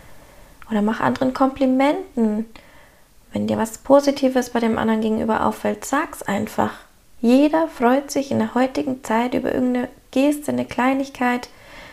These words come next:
Und wenn du sagst, "Hey, voll die coole Hose" oder "Wow, heute siehst du so ausgeruht aus", also irgendwas, also Komplimente einfach machen,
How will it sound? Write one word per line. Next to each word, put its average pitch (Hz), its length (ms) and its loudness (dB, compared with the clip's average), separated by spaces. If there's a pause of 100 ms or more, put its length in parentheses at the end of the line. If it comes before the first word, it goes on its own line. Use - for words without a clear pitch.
(640)
Und 220 80 -2
wenn 240 80 2
du 262 100 4
sagst, 269 280 0
"Hey, 294 340 8
voll 285 220 2
die 294 120 2
coole 269 360 4
Hose" 302 520 2
oder 240 300 0 (960)
"Wow, 294 580 6 (640)
heute 262 160 2
siehst 262 180 -2
du 233 40 -4
so 233 100 4
ausgeruht 233 580 2
aus", 220 200 -2
also 254 200 2
irgendwas, 392 840 2
also 269 300 0 (640)
Komplimente 269 640 0
einfach 202 400 -4
machen, 208 380 -6